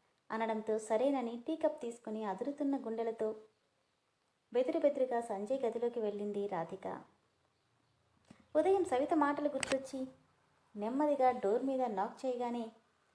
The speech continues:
ఇంకో నాలుగు రోజుల్లో ఉన్న తన ప్రయాణం గురించి, సరయు గురించి రాధికను ఎలా వదిలించుకోవాలో అర్థం కాక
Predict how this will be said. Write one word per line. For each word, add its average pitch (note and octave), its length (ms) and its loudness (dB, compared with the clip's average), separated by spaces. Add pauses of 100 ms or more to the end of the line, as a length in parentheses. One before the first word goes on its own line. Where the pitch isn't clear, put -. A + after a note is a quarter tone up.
(380)
ఇంకో E4+ 260 4
నాలుగు D#4+ 300 6
రోజుల్లో E4 400 4
ఉన్న C#4+ 200 4
తన B3+ 180 0
ప్రయాణం B3+ 540 2
గురించి, B3+ 380 -2
సరయు B3 420 0
గురించి B3 400 -4
రాధికను A#3+ 500 -2
ఎలా G3+ 360 0
వదిలించుకోవాలో A#3 840 -2
అర్థం A#3 360 -2
కాక A3 380 -4